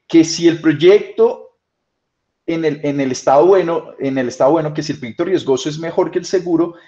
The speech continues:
entonces va a tener una distribución de pagos que es mejor que, que, que,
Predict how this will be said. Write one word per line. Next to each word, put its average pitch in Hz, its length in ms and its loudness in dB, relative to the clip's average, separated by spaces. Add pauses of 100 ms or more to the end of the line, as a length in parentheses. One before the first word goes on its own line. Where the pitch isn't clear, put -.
(120)
entonces 156 560 -4
va 170 60 2
a 170 80 -2
tener 190 260 4
una 196 200 2
distribución 147 680 -4
de 160 120 0
pagos 160 680 -2 (140)
que 151 240 4
es 151 140 0
mejor 196 680 2 (280)
que, 131 260 -8
que, 127 320 -10
que, 113 320 -10